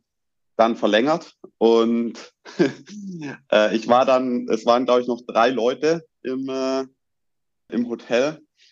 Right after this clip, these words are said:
Und ja, äh, irgendwie einen Tag nach Weihnachten kam dann noch, ähm, Paul Biedermann da <laughs> ins, äh, Trainingslager und so. Also, äh, es war richtig traurig, muss ich sagen.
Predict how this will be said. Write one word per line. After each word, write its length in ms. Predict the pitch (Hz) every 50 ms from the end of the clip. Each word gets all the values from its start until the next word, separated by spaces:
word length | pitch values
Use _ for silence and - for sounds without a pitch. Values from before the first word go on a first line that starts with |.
| _ _ _ _ _ _
Und 760 | - - 113 117 117 117 117 113 117 117 110 - - - - _ _ _ -
ja, 800 | 101 110 113 120 117 - - - 110 110 110 110 110 110 110 110
äh, 0 | 113 110 - - - - - - -
irgendwie 260 | - 120 120 123 123
einen 80 | 120 117
Tag 260 | 120 120 120 123 -
nach 180 | 127 123 123 -
Weihnachten 800 | 117 117 123 127 123 123 - - 123 120 117 120 117 113 107
kam 260 | - 120 110 113 120
dann 220 | 117 110 110 113 110
noch, 300 | 110 107 110 - - - - 104 107
ähm, 540 | 110 110 110 110 107 107 107 107 101 - _ _ _ -
Paul 280 | - 104 107 110 107
Biedermann 480 | - 120 135 139 135 135 135 123 127 123
da 260 | 127 123 123 127 - 131 127
<laughs> 120 | - -
ins, 320 | - - 123 - - - -
äh, 340 | - - 117 120 120 120 113 - -
Trainingslager 920 | - - 117 120 135 131 123 120 123 - 110 110 120 123 123 123 127 123
und 180 | 120 120 120 -
so. 200 | 113 117 127 117
Also, 380 | - 107 - 120 113 117 113 - - _ _ _ _ _ _ _ _ _ _ _ _ _ _ _
äh, 260 | - 110 117 120 - -
es 160 | 117 107 104
war 220 | 123 120 113 107 107
richtig 400 | 123 127 127 - 120 120 - _
traurig, 360 | - 104 104 104 104 104 101 107
muss 180 | 104 98 101
ich 100 | 98 -
sagen. 480 | - 101 101 104 104 120 127 127 123